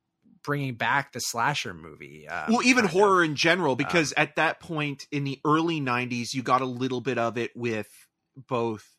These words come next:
Speaker 2: Candyman and The Silence of
Speaker 1: Yeah.
Speaker 2: the Lambs, and even maybe Misery with Stephen King, that adaptation.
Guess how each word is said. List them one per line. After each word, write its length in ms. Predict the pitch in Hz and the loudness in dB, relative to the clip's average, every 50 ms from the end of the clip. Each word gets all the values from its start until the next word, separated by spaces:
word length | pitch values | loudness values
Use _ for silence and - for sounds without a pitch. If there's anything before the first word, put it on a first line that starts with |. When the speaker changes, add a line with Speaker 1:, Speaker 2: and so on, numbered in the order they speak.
| _ _ _ _ _ _ _ _ _ | _ _ _ _ _ _ _ _ _
Speaker 2:
Candyman 840 | - - 143 143 135 131 135 127 117 117 113 113 113 113 107 104 104 - | -14 -8 -6 -6 -4 -2 -4 -4 -4 -4 -4 -4 -4 -6 -6 -8 -8 -8
and 320 | 120 110 107 110 104 104 | -6 -6 -6 -6 -6 -8
The 60 | 107 - | -8 -8
Silence 480 | - - 131 127 120 113 113 120 123 | -6 -6 -4 -4 -4 -4 -6 -6 -6
of 60 | 123 | -4
Speaker 1:
Yeah. 140 | 113 87 78 | -4 -4 -4
Speaker 2:
the 40 | - | -2
Lambs, 480 | - 160 156 131 107 104 104 107 104 143 | -2 -2 -2 -2 -2 -2 -4 -6 -6 -4
and 180 | 127 120 120 | -6 -6 -4
even 300 | 127 131 113 127 117 110 - | -6 -6 -6 -6 -8 -10 -10
maybe 260 | 113 110 110 107 104 | -8 -8 -8 -8 -8
Misery 580 | 104 104 107 107 117 113 107 101 98 104 104 - - | -8 -8 -8 -8 -8 -8 -8 -8 -8 -8 -10 -12 -14
with 140 | - 104 | -14 -14
Stephen 320 | - - - 107 101 101 98 | -14 -12 -12 -12 -12 -12 -14
King, 380 | - - 127 120 107 101 101 101 - | -12 -10 -10 -10 -10 -10 -14 -12 -10
that 140 | 107 110 | -8 -6
adaptation. 560 | 107 101 98 95 - - 113 101 - 120 113 | -6 -6 -8 -10 -10 -12 -12 -12 -12 -12 -14